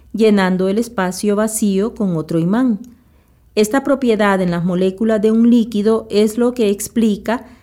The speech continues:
la forma redonda de las gotas de un líquido y de las burbujas de jabón. Las fuerzas de atracción intermoleculares agrupan las moléculas hasta comprimirlas, dándoles la forma redonda.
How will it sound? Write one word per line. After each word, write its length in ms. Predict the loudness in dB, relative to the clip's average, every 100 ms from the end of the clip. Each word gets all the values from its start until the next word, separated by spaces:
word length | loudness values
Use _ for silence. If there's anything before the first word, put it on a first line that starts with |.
| -4
la 160 | 0 0
forma 380 | 2 2 2 2
redonda 540 | 0 0 0 0 0
de 120 | -2
las 240 | -2 -4 0
gotas 360 | 0 2 -2
de 140 | 0 -2
un 160 | 0
líquido 600 | 0 0 -2 -2 -2 -4 0
y 140 | 2
de 100 | 4
las 160 | 2 0
burbujas 460 | -2 -2 -4 -4
de 100 | -4
jabón. 640 | -4 -4 0 0 0 -6 -16 -20 -20 _ -2
Las 240 | -2 -2
fuerzas 420 | 0 0 2 0
de 120 | 0
atracción 580 | -2 -2 -4 0 0 2
intermoleculares 1200 | 0 -2 0 2 0 -2 0 0 0 0 -2 -4 -14 _ -8
agrupan 640 | -2 0 4 2 2 -2 -2
las 140 | -2
moléculas 760 | -2 2 2 0 -2 -2 -4 -4
hasta 420 | -4 -2 -4 -6
comprimirlas, 960 | -2 0 0 2 4 4 2 -2 -4 -10 -20 _
dándoles 500 | -2 2 4 2 2
la 140 | 0 -2
forma 320 | 0 0 0
redonda. 600 | 0 0 2 2 0 -6